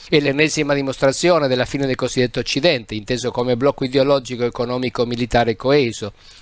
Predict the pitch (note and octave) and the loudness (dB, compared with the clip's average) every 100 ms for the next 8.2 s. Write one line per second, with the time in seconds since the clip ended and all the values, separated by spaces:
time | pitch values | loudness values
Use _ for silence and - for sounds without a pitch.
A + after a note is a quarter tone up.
0 | - C3+ C3 A#2 G#2 C3+ - E3+ - A2+ | -4 0 0 -2 -4 -4 0 -2 -2 -10
1 | A2 - A#2 A#2+ A2+ A2 C3 C3+ - C#3 | -8 -8 -6 -4 -4 -2 0 0 -2 0
2 | C#3+ A2 - A#2+ - A2+ B2+ B2+ A2 G#2 | 0 0 -8 -4 -4 -4 -6 -6 -4 -4
3 | G2+ C3+ B2 A#2 G#2 A2+ G#2+ G#2+ C3 C#3+ | 0 0 0 -2 -4 -6 -6 -4 -2 0
4 | D3+ F#3+ A#2+ G2+ - D#3 E3 - D3 B2+ | 0 0 0 -2 -6 -4 -2 -2 0 0
5 | C#3+ C#3 A#2 - C#3+ C3 D#3 - A2+ A#2 | 0 2 0 2 0 0 0 -2 -2 -2
6 | A#2 B2 D3+ - C#3+ - A#2 A#2 C#3 D3 | 2 0 0 0 0 0 0 2 2 2
7 | - D3+ D3+ A2 A2 A2 A2 C#3+ C3 A#2 | 0 -2 -2 0 -2 -2 -4 -2 0 0
8 | G2+ B2 | 0 -4